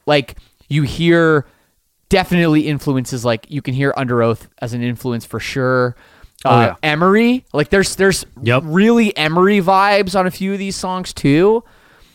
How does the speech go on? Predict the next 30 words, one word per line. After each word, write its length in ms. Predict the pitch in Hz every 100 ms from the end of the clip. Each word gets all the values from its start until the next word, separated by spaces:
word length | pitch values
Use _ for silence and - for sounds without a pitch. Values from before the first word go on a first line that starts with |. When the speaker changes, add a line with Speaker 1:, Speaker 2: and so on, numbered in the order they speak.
| _ _ -
Speaker 1:
Uh, 240 | 135 131
Speaker 2:
Mm-hmm. 120 | 135
Speaker 1:
so 180 | 120 160
yeah, 160 | 160 147
I'm, 180 | 147 156
I'm 260 | 151 160 180
like, 160 | 170 127
Speaker 2:
I 20 |
would 80 | 131
s- 80 | -
Speaker 1:
I'm 360 | 151 170 170 - _ _ -
I 100 | 160
can't 260 | 156 208 135
wait 200 | 160 143
to 60 |
hear 140 | 156 151
this 180 | 139 135
record. 360 | 131 - 160 -
I 280 | 135 127 -
really, 520 | - 120 143 143 139
really 260 | 127 123 120
like 180 | 113 -
this 140 | 123
band. 320 | - 123 120
This 140 | 131 -
is 200 | 143 - - _ _ _
one 220 | 139 147
of 100 | 160
the 100 | 156
best 500 | 117 135 139 151 -